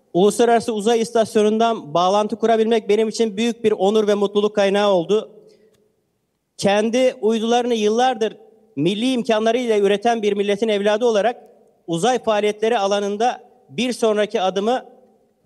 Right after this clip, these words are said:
milletim adına gerçekleştirdiğimin farkındayım. Millet olarak kendimize olan güvenimizi daha da sağlamlaştıracak bu tarihi görev konusunda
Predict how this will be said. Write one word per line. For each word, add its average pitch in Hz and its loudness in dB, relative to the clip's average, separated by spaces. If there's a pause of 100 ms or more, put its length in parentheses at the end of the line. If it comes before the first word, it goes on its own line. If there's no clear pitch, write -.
milletim 214 0
adına 214 0
gerçekleştirdiğimin 208 0
farkındayım. 208 0 (540)
Millet 220 0
olarak 247 0 (320)
kendimize 226 2
olan 226 2
güvenimizi 220 0
daha 208 0
da 247 0
sağlamlaştıracak 208 -2
bu 220 -4
tarihi 220 0
görev 214 2
konusunda 208 0